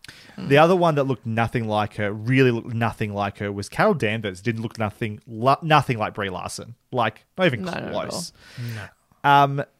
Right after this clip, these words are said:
Speaker 1: it did, the series did eventually build into something that was a little more than just an anthology, but what it does, it doesn't do a whole lot with, really.
Speaker 3: Mm.
Speaker 1: I think the upside for this show, now that we're getting another season, is there is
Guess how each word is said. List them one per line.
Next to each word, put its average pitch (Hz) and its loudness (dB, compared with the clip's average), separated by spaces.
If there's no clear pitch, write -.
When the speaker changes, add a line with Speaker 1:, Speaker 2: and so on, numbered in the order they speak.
Speaker 1:
it 175 4
did, 208 4
the 190 4
series 190 4
did 156 4
eventually 139 2
build 123 2
into 113 -8
something 120 -2
that 110 -2
was 107 -6
a 107 -4
little 113 -2
more 226 4
than 233 -2
just 233 -6
an 233 0
anthology, 233 -2
but 143 2
what 156 4
it 139 2
does, 127 6
it 123 -4
doesn't 113 -2
do 110 -2
a 104 -2
whole 117 -2
lot 107 -4
with, 127 -2
really. 185 2
Speaker 3:
Mm. 110 -12
Speaker 1:
I 135 4
think 180 0
the 160 -4
upside 160 4
for 139 -6
this 131 0
show, 113 2
now 123 0
that 120 0
we're 123 -2
getting 113 -4
another 117 -2
season, 113 -4
is 104 -8
there 117 2
is 113 -2